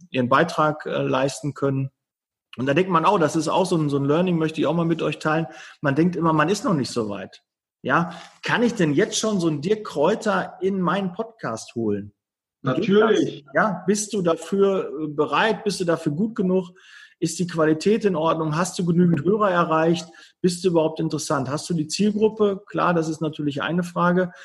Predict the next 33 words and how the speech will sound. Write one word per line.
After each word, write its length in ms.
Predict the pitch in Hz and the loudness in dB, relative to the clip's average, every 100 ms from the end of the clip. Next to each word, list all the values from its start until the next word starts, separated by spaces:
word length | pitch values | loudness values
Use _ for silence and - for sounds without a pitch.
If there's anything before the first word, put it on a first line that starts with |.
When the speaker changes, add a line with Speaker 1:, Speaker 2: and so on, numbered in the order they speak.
| - - - | -20 -16 -4
Speaker 1:
Aber 200 | 151 143 | -2 0
bist 260 | 185 - | -2 -2
du 100 | 185 | 0
wirklich 600 | 180 175 175 175 - - _ | 2 2 0 0 -2 -14 _
gut 240 | 240 277 - | 0 2 2
genug 300 | 131 120 - | 0 -2 -4
dafür? 440 | 110 - 127 - | -6 -4 -6 -4
Und 120 | 135 | -4
das 280 | 151 151 - - - | -4 -4 -10 -20 -18
stellen 340 | - 185 190 | 0 2 2
sich 120 | 156 | 0
bestimmt 360 | 160 - 202 190 | -4 -2 0 2
da 80 | 165 | 0
draußen 480 | 151 170 175 147 156 | 2 0 -2 -4 -2
ganz, 240 | 180 180 | -2 0
ganz 200 | 165 156 | -2 -4
viele 280 | - 214 151 | -2 -2 0
die 100 | 127 | -2
Frage. 540 | - 127 135 160 190 - - - - _ _ | -4 -4 -2 -2 -4 -8 -20 -20 -20 _ _
Bin 120 | 156 | -2
ich 120 | 143 | -2
gut 160 | - 175 | -2 0
genug 260 | 170 156 - | 2 0 0
für 120 | 151 | -2
den 100 | 131 | -2
Bewerber? 480 | 123 139 170 175 160 | 0 2 2 2 2
Bin 140 | 156 | 0
ich 120 | 151 | -2
gut 220 | - 185 | -4 -2
genug 240 | 180 170 156 | 2 0 0
für 140 | 165 | -4
den 160 | 143 139 | -4 -2
Kunden? 480 | 175 190 190 175 | 0 0 0 -4